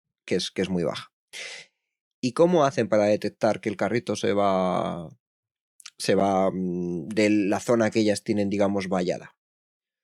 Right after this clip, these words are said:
Pues atentos. Lo que hacen es, tiran un hilo. Hay un hilo por toda la zona por donde quieren que no salga.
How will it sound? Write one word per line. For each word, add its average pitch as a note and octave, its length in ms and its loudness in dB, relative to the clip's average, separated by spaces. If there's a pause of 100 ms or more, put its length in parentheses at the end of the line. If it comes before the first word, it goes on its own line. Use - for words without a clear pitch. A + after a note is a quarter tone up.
(180)
Pues G#2 140 0
atentos. G2+ 520 -2 (140)
Lo A2+ 160 2
que B2+ 100 4
hacen E3 260 4
es, A#3 320 -2 (280)
tiran D3 300 4
un B2+ 140 6
hilo. A#2 360 0 (360)
Hay C3 240 2
un D3 140 4
hilo F3+ 360 2 (120)
por A2+ 160 0
toda C#3 300 4
la C#3 140 0
zona E3+ 380 -4 (380)
por A2+ 140 0
donde A2 320 2 (420)
quieren D#3+ 280 4
que C3 140 0
no B2+ 120 2
salga. A#2 460 -2